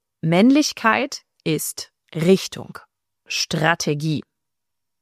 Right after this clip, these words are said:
Ehrgeiz ist zum Beispiel eine typische, typische männliche Qualität, etwas erreichen zu wollen, ja.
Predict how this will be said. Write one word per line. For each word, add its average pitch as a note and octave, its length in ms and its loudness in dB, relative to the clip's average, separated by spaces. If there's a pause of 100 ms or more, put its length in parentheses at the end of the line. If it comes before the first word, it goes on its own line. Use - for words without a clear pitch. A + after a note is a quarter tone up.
(840)
Ehrgeiz F#3 760 4
ist - 140 -8
zum D3+ 100 -6
Beispiel C#3+ 240 -4
eine C#3 160 -4
typische, E3 400 -6
typische F3 300 0
männliche D#3 380 0
Qualität, - 680 -8
etwas - 220 -6
erreichen D3 480 0
zu D3+ 180 -6
wollen, C3+ 240 -6
ja. D#3 160 -6